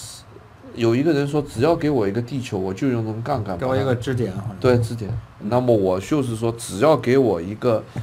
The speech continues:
Speaker 1: 一笔钱，哪怕五十块钱，<laughs> 我也可以起来。不是，不需要很多钱。啊，呃，这个你看 Chris 在一个 lab 里面就做出了这么伟大的一个产品，就是让我每天感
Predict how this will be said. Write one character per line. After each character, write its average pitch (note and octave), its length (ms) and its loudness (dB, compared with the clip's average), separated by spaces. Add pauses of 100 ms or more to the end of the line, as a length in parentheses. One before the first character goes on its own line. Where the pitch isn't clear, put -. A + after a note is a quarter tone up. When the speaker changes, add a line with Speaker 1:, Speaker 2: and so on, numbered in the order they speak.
(440)
Speaker 1:
一 D3 80 -4
笔 F#2 160 -6
钱， F2+ 320 -8
哪 F#2+ 120 0
怕 D3+ 140 4
五 G2+ 180 2
十 G#2+ 140 -6
块 A#2+ 220 -4
钱， - 180 -12 (240)
<laughs> - 220 -20
我 C4 320 12
也 C#4 300 12
可 C#4 100 12
以 C#4+ 160 12
起 - 200 4
来。 G#3 120 12 (320)
不 D4 100 4
是， D4 100 8
不 C4+ 160 6
需 G4 180 6
要 D4 120 12
很 D#3 200 6
多 G#3 140 10
钱。 C3 300 4 (420)
啊， C#3 200 10
呃， A#2 760 8
这 B2 120 -2
个 C#3 80 8
你 A#2+ 120 4
看 C#3 200 4
Chris D#3+ 300 4
在 D3 160 8
一 B2 80 2
个 B2+ 140 6
lab C3+ 320 8
里 G2+ 100 -4
面 G2+ 140 -2
就 A#2 140 2
做 B2 300 0
出 B2 200 -2
了 A#2+ 60 2
这 A#3 220 4
么 F#3 140 6
伟 E2 220 2
大 A#2 240 2
的 G2 120 -4
一 F2 120 -8
个 E2 260 -8 (160)
产 E2+ 240 -10
品， E2 180 -12 (880)
就 G#2 140 -8
是 G#2+ 160 -6
让 D3 180 8
我 F2+ 380 2 (460)
每 F2 200 -10
天 G#2+ 300 -4
感 F2 140 -8